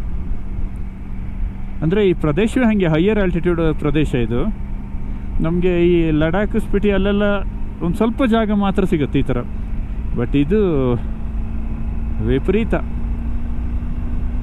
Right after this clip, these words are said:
ಸಾವಿರಾರು ಕಿಲೋಮೀಟರ್, ಸಾವಿರಾರು ಕಿಲೋಮೀಟರ್ ಇದೇ ಥರ ಆಯ್ತಾ?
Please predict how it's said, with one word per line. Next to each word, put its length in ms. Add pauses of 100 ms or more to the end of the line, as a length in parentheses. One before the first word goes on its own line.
(640)
ಸಾವಿರಾರು 560
ಕಿಲೋಮೀಟರ್, 540
ಸಾವಿರಾರು 600
ಕಿಲೋಮೀಟರ್ 460
ಇದೇ 180
ಥರ 160
ಆಯ್ತಾ? 320